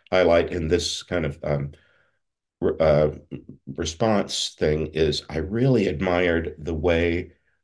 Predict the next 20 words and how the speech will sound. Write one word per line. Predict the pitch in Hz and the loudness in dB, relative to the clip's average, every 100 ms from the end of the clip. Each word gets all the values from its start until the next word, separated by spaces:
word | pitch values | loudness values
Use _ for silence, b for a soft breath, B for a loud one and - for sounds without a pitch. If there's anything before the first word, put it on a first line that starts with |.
| _ | _
that | 87 76 - - - _ | 2 2 0 -14 -20 _
he | - 104 87 - | -6 -2 -2 -2
assessed | - - - 117 117 - | -6 -4 0 0 -2 -4
himself | 82 78 73 82 76 76 | -2 -2 -2 0 0 -2
at | 80 | -2
about | 76 78 76 | 0 0 -2
nineteen | 82 85 82 85 78 | -2 -4 -4 -4 -4
or | 73 | -4
twenty, | - 87 73 73 80 - _ _ _ _ _ | -4 -2 0 0 -2 -12 _ _ _ _ _
saw, | - 104 101 107 113 - - | -4 2 4 6 4 0 -2
um, | 78 76 73 71 _ _ _ - | 2 2 0 -4 _ _ _ -2
an | 92 | -2
apparent | 78 113 113 101 | 2 2 2 2
negative, | 92 78 67 69 80 - _ | 0 2 2 0 -2 -10 _
his, | 82 78 - - | -4 -4 -4 -12
his | - 80 - | -6 -4 0
sexual | 85 - 78 | -2 0 0
orientation | 80 78 76 76 80 76 - 80 | 2 2 0 -2 -2 -2 -4 -6
and | 78 78 | -4 -2
the, | 76 76 | -2 -4